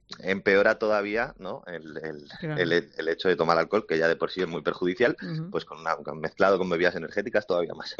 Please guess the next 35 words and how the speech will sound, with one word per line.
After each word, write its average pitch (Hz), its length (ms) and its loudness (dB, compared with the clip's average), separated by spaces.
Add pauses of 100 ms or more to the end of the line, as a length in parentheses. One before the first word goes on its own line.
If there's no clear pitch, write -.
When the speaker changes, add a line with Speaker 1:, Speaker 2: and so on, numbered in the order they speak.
(440)
Speaker 2:
Yo 165 140 -2
cuando 170 180 0
yo 175 100 2
me 220 60 -2
enteré 202 260 0
que, 180 300 0
Álvaro, 165 320 0
que 165 80 -2
en 151 60 2
Estados 185 380 2
Unidos, 190 440 2
eh, 151 260 0
Nueva 156 220 0
York, 185 260 0 (300)
me 165 80 -4
resultó 160 420 -2
como 208 220 0
extraño 214 480 -2
porque 156 360 -4
vi 175 300 0
cómo 214 240 0
la 202 160 2
policía, 214 640 2 (320)
eh, 151 160 -4
cuando, 156 380 -4
eh, - 200 -16
hubo 185 120 -4
un 185 80 2
accidente 180 340 0
de 180 60 2
tráfico 208 480 -2
y 190 80 -6
sacaban 185 420 0
un 214 140 2
bidón 208 340 0